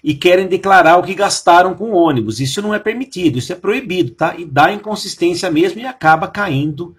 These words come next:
na malha fina da Receita Federal, tá?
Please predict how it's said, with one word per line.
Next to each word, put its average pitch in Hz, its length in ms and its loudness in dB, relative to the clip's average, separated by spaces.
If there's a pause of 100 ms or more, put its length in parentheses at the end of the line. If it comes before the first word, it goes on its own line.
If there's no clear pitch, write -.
(380)
na 151 160 2
malha 170 300 2
fina 147 560 -4 (1080)
da 139 160 4
Receita 147 460 0
Federal, 147 480 0
tá? 131 300 -2